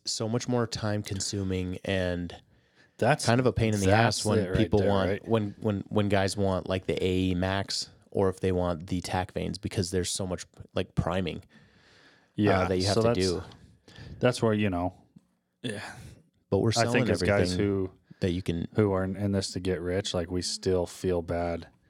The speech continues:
Speaker 2: charging people out for a custom set of arrows 'cause,
Speaker 1: Mm.
Speaker 2: like, it seems really expensive.
Speaker 1: But it's
Speaker 2: But,
Speaker 1: a, it's a tedious job, man. It's,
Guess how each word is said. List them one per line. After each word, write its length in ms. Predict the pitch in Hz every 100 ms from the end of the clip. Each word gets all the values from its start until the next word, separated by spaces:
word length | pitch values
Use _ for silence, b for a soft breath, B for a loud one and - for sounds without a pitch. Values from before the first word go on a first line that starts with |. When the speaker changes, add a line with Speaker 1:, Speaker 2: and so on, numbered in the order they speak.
| b b b b -
Speaker 2:
charging 340 | - 92 87
people 260 | 82 90 85
out 180 | 85 82
for 120 | 87
a 60 | 85
custom 320 | 90 87 87
set 120 | 87
of 60 | 82
arrows 300 | 95 95 -
'cause, 160 | 87
Speaker 1:
Mm. 40 | 85
Speaker 2:
like, 240 | 80 76
it 80 | 85
seems 440 | - - 92 87
really 220 | 87 85 82
expensive. 580 | - 92 107 95 85 -
Speaker 1:
But 100 | 95
it's 120 | -
Speaker 2:
But, 140 | 95
Speaker 1:
a, 40 | 95
it's 120 | -
a 20 |
tedious 400 | - 98 95 98
job, 380 | - 87 92 95
man. 300 | 87 87 87
It's, 240 | - 90